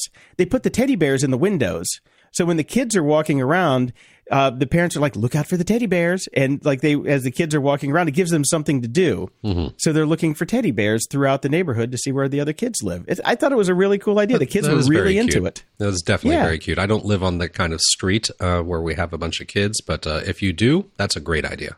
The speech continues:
Speaker 2: Love it.
Speaker 1: Y-, yeah, these kids are totally up for it every day. And, like, you know, people are swapping out their teddy bears. They're moving them from window to window so they're not in the same place every day. It's just, it's something that, uh, all the, the parents in the neighborhood got together and did. And I thought that was a pretty cool idea.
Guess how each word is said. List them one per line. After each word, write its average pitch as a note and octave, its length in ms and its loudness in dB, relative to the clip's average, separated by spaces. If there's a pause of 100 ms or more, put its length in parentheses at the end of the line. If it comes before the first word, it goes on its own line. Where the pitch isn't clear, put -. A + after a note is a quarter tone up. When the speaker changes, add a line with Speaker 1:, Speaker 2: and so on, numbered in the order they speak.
Speaker 2:
Love E2+ 160 -8
it. - 140 -14 (200)
Speaker 1:
Y-, C#3 120 -8 (240)
yeah, D3 160 2
these D3 160 2
kids E3+ 220 0
are C3 60 2
totally C#3+ 680 2 (120)
up A#2+ 200 -2
for G#2+ 160 2
it - 80 -2
every G#2+ 240 0
day. G#2 180 2
And, G2+ 100 0
like, G#2+ 200 -2
you C3+ 100 2
know, A#2+ 60 0
people B2+ 260 0
are A2 60 2
swapping A2+ 440 -2
out A#2 140 0
their A2+ 80 0
teddy A#2+ 240 0
bears. A#2 220 2
They're A2+ 80 0
moving C3 260 2
them B2 120 0
from A2 140 -2
window A#2 260 0
to G#2 80 -2
window A2+ 320 0
so A2 180 -2
they're A2 120 0
not A2+ 140 -2
in - 40 -10
the G2 40 -6
same G2+ 240 -2
place G#2+ 380 -4
every C3 180 0
day. C3+ 380 2 (720)
It's C3 140 2
just, D#3 180 2
it's C#3 300 0 (140)
something C#3+ 300 2
that, B2 220 2
uh, A#2 220 4
all B2 140 2
the, A2+ 260 2
the A2 120 0
parents A2+ 340 0
in G#2 80 0
the G#2 60 0
neighborhood G#2 380 0
got G#2+ 200 -2
together G2 320 0
and F#2+ 100 -2
did. F#2 140 -2
And G2 80 -2
I G2 40 -2
thought G#2+ 180 0
that B2 100 2
was C3+ 100 0
a C3 60 0
pretty F#3+ 200 0
cool G#3+ 220 0
idea. B3 460 0